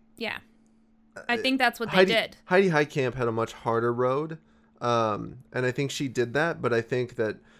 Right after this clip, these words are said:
Speaker 2: in some of these races in the Senate, the writing was just on the wall.
Speaker 1: Well, that's, that's what every, on election night, there were, like, a few mantras that everyone was saying, and, and that was one of them, that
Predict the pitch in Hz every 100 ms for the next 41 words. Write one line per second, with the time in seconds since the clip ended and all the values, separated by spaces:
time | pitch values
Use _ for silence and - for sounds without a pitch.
0 | - - 147 - 160 165 147 135 120 123
1 | 120 120 113 110 101 - 110 104 - 113
2 | 107 104 104 107 101 101 98 98 107 107
3 | - - - 269 285 240 254 247 - 254
4 | 262 - 240 214 220 220 - 202 196 190
5 | 185 - 185 170 156 147 175 175 170 165
6 | 160 - - 175 - 202 180 175 175 165
7 | 175 175 156 160 160 151 156 151 151 -
8 | 165 147 151 160 165 - 175 185 170 165
9 | 170 160 156 156 151 151 151